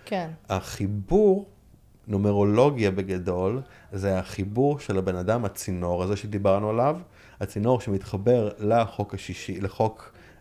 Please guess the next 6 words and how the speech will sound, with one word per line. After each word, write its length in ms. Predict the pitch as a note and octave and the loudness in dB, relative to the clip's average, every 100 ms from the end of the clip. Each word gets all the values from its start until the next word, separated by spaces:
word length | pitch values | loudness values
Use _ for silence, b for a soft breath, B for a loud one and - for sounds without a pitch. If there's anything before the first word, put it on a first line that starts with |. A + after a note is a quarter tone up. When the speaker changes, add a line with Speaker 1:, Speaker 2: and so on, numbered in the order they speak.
| - | -6
Speaker 2:
אה, 240 | F#2+ F#2 F2+ | -2 0 -2
המספרים 680 | - F#2 - - G2+ D3+ B2 G2+ | -4 -4 -2 2 4 4 2 -2
מהמישור 640 | G#2 A#2 A2 G#2 - G#2 | -2 0 -2 -4 -2 -2
השישי, 480 | G2+ G2+ - F#3+ G#3+ G#3 B B B - | -2 -6 -4 -2 -2 -6 B B B -4
והוא 120 | G2+ | 0
בעצם 480 | A#2+ A#2+ C#3+ C3+ | 0 0 0 0